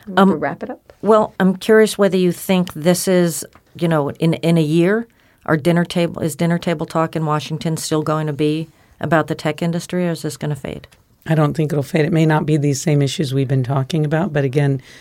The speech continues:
Speaker 3: they've transformed the economy and, you know, Washington follows the money, and they're gonna talk about the companies that are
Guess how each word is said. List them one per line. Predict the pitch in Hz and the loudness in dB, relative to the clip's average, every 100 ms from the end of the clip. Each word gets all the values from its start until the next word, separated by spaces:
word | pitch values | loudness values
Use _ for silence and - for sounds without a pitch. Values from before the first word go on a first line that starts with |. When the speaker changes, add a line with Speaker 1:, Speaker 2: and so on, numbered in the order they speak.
| - - _ - | -20 -20 _ -2
Speaker 3:
they've | 147 | -2
transformed | 143 147 131 - 147 135 | 0 -2 -2 -2 0 0
the | 131 | 0
economy | 123 139 139 135 127 127 | -2 0 2 2 0 -2
and, | 175 127 123 127 _ _ _ | -2 -2 -2 -4 _ _ _
you | 143 | -4
know, | 131 | -4
Washington | 165 143 127 - 135 139 | -4 -4 -4 -2 -4 -4
follows | 123 139 131 | -2 -2 -2
the | 123 | -2
money, | 123 143 131 | -2 0 -2
and | 123 | -2
they're | 127 | -2
gonna | 127 131 | -2 -2
talk | 117 139 127 | -4 -6 -6
about | 127 127 - - | -2 -2 -4 -8
the | - | -18
companies | - 147 131 135 127 | -6 -4 -2 -2 -2
that | 123 127 | -2 -2
are | 123 127 | -2 -4